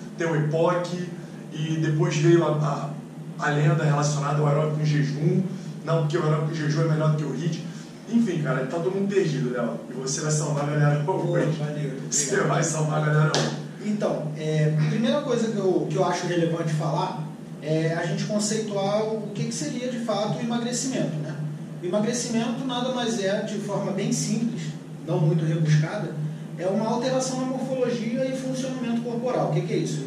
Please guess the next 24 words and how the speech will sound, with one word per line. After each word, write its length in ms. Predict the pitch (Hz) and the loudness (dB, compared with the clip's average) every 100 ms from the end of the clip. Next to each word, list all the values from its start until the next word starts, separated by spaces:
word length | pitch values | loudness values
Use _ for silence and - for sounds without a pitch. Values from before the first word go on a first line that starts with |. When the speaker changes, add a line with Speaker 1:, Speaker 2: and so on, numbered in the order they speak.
| 147 156 | -4 -2
Speaker 2:
É 60 | |
uma 180 | 156 208 214 | 0 2 2
alteração 520 | 220 233 233 190 170 | 2 0 0 -2 -2
na 60 | |
estrutura 600 | 165 - 185 - 202 - - | -4 -4 -6 -4 -4 -4 -4
corporal, 640 | 214 - 185 - 170 - - - - - - - | -6 -4 -2 -2 -2 -6 -8 -12 -12 -12 -12 -4
bem 220 | 156 - | 2 4
como 360 | - 214 220 240 254 | 4 4 4 2 2
uma 200 | 240 233 | 2 2
alteração 480 | 233 254 240 240 247 | 2 2 0 0 -2
no 100 | 254 | -2
seu 220 | 254 233 | 0 0
funcionamento, 760 | 240 240 233 240 247 220 202 202 156 160 | 0 -4 -4 -2 -2 0 -2 -4 -6 -6
ou 80 | 156 | -2
seja, 280 | 151 151 156 - - - | 0 2 2 0 -4 -4
na 120 | 208 | -2
forma 300 | 214 220 247 | 0 -2 -2
em 40 | 247 | -2
que 200 | - 226 | -2 0
esse 240 | 226 - - | 0 0 -2
corpo 280 | 202 208 | -2 0
ele 120 | 220 220 | -2 -2
vai 260 | 190 185 | -2 -2
metabolizar 880 | 196 202 226 233 226 151 156 151 | -2 -2 -2 0 0 0 0 -2